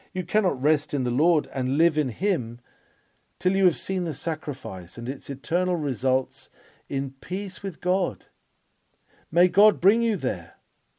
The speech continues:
Atonement is the basis of worship.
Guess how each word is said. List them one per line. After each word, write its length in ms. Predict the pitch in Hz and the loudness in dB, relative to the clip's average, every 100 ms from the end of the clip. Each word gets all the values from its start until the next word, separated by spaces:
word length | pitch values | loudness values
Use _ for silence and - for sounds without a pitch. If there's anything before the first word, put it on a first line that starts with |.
| _ _ _ - | _ _ _ -8
Atonement 800 | - 151 - 185 240 214 147 101 | -6 -6 0 2 4 2 -2 -2
is 160 | 131 127 | -4 -4
the 100 | 139 | -6
basis 680 | 127 175 190 - 180 - - | 0 2 0 -4 -6 -6 -12
of 220 | 147 123 | -12 -6
worship. 600 | 135 147 - 110 - | -4 -4 -6 -10 -14